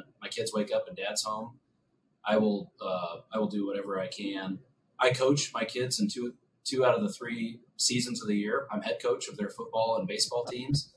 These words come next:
And I, you know, I'm out on the field calling plays in football, and I'm getting a call from Steve Nabity on a deal and, you know, maybe texting back, but I don't miss games.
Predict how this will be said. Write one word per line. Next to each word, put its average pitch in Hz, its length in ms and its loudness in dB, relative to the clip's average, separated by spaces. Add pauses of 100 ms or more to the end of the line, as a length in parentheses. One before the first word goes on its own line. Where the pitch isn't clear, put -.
(640)
And 113 220 4
I, 117 180 4
you 135 80 -2
know, 113 80 4
I'm 135 160 4
out 135 160 6
on 127 60 4
the - 60 -2
field 131 280 2
calling 123 300 2
plays 123 300 2
in 107 100 -2
football, 131 380 2
and 107 80 4
I'm 113 120 0
getting 113 220 -6
a 98 220 -4 (440)
call 135 180 8
from 107 140 2
Steve 117 320 2
Nabity 123 380 4
on 113 100 0
a 101 60 -2
deal 117 380 2
and, - 140 2
you - 80 -2
know, - 100 -2
maybe - 180 0
texting - 500 0
back, - 340 -2 (800)
but 120 360 6 (180)
I 139 80 8
don't 151 120 8
miss 143 180 6
games. - 520 -6